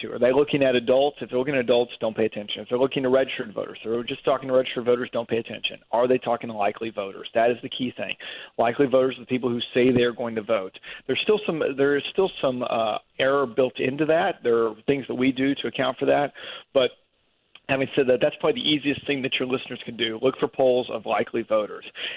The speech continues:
And I do think it's one of the reasons why Rasmussen ends up being more accurate, uh, than a lot of the public polling. And they get a lot of <clears throat> criticism because they tend to lean Republican, but they talk to likely voters. And in past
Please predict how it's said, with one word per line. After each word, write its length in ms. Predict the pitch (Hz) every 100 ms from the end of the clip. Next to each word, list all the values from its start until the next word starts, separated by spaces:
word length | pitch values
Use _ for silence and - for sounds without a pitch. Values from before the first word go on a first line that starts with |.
| -
And 160 | 151 147
I 160 | 175
do 160 | 190 294
think 140 | 381
it's 120 | -
one 160 | 147 135
of 60 | 131
the 20 |
reasons 260 | 131 127 120
why 180 | 120
Rasmussen 720 | 120 113 117 131 139 - 113 - _
ends 240 | 135 127 131
up 160 | 120
being 300 | 123 123 127
more 260 | 120 127 127
accurate, 600 | 117 160 - 104 107 - - - - -
uh, 340 | 127 123 120 123
than 220 | 131 127
a 40 | 127
lot 200 | 123 139
of 40 |
the 60 | 135
public 300 | 135 175 -
polling. 320 | 110 107 101
And 140 | 110 117
they 80 |
get 160 | 120 123
a 40 |
lot 260 | 120 120 156
of 80 | 143 - _ _
<clears throat> 280 | - 151 127
criticism 580 | 147 208 - 110 120
because 240 | 135 123 117
they 80 | 127
tend 200 | 123 131
to 40 |
lean 140 | 131 127
Republican, 480 | 120 147 190 117
but 140 | 113 117
they 140 | 135
talk 340 | - 113 117 -
to 80 |
likely 320 | 110 98 120 120
voters. 400 | 147 180 - - - - - 107 -
And 160 | 139
in 80 | 139
past 320 | - 175 214